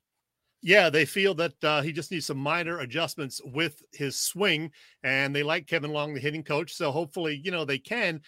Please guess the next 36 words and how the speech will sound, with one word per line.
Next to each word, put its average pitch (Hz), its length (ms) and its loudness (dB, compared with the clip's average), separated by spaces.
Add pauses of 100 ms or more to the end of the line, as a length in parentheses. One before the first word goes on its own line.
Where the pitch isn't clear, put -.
(400)
They 240 180 6
think 254 220 -2
he's 208 180 -2
gonna 190 160 0
be 170 120 0
the 151 80 -4
center 170 280 -2
fielder 196 320 -2
of 143 120 -2
the 127 60 -10
future. 170 440 -6
He 131 180 -12
could 160 180 -4
be 175 160 -4
here, 160 120 -4
you 185 100 -8
know, 160 100 -4
the 143 100 -6
next - 240 -8 (120)
five 147 380 0
to 147 120 -6
eight 147 140 0
years, 160 320 0 (320)
and 135 140 -4
he's 147 220 -6
under 180 220 0
their 160 180 -2
control 160 580 -2
for 214 260 -4
the 180 100 -4
next - 400 -6
four 185 300 0
or 127 60 -4
five 131 260 -2
years, 120 220 -4
so 131 240 -4